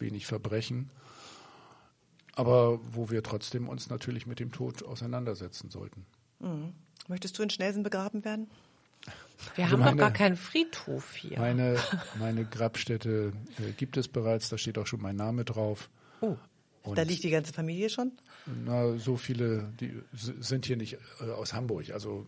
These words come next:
Speaker 1: äh, ich bin im Grunde der Erste, der jetzt schon sein, fast das gesamte Leben hier in Hamburg ist und
Speaker 2: Gleich in Schnelsen? Bist du eigentlich gleich in Schnelsen gestrandet, oder?
Speaker 1: Ja, zufällig. Ich bin jetzt in,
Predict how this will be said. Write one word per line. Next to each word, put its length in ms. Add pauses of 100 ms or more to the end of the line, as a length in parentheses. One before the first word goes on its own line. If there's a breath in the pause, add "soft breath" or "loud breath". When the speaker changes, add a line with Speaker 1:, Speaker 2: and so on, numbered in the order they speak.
Speaker 1:
äh, 300 (140)
ich 140
bin 240
im 200
Grunde 200
der 180
Erste, 300
der 160
jetzt 360
schon 200
sein, 280 (720 soft breath)
fast 240
das 120
gesamte 340
Leben 240
hier 160
in 120
Hamburg 360
ist 280
und 380 (400 loud breath)
Speaker 2:
Gleich 220
in 80
Schnelsen? 380
Bist 100
du 60
eigentlich 120
gleich 140
in 80
Schnelsen 300
gestrandet, 420
oder? 220 (100)
Speaker 1:
Ja, 380 (260)
zufällig. 440
Ich 80
bin 120
jetzt 300
in, 260